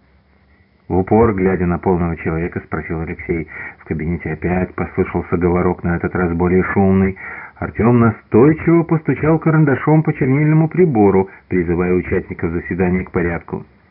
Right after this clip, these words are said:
«У меня есть вопрос к товарищу Терновых», — послышался голос одного из членов райкома. «Семен Иванович, скажите,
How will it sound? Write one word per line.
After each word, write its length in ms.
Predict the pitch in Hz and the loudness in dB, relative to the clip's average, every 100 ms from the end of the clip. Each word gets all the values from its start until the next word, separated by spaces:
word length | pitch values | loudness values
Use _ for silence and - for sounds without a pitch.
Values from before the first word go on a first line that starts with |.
| _ - - - - - - - _ _ _ _ _ _ _ _ _ _ _ _ _ _ _ - | _ -20 -20 -20 -20 -20 -20 -20 _ _ _ _ _ _ _ _ _ _ _ _ _ _ _ 0
«У 60 | |
меня 420 | 98 110 139 165 | 4 4 4 4
есть 600 | 151 135 160 - - - - | 4 6 4 2 -8 -10 0
вопрос 460 | 113 120 160 180 | 2 2 4 2
к 60 | - | 2
товарищу 480 | 123 147 151 - 151 | 2 4 2 0 0
Терновых», — 880 | 151 147 160 139 87 - - - - _ _ - | 2 4 6 6 4 0 -10 -12 -18 _ _ -10
послышался 540 | 90 92 - 95 98 | -6 -4 -4 -4 0
голос 260 | 92 101 101 | 4 4 4
одного 320 | 104 95 98 98 | 2 2 4 2
из 100 | 87 | 0
членов 300 | - 101 95 | 0 0 0
райкома. 500 | 110 110 110 90 80 - _ _ _ - - - - _ _ - | 0 0 2 2 0 -6 _ _ _ -20 -20 -20 -20 _ _ 0
«Семен 240 | 208 247 | 4 4
Иванович, 280 | 226 160 110 - | 4 2 0 0
скажите, 680 | 165 196 262 - 127 87 | 2 4 2 2 0 0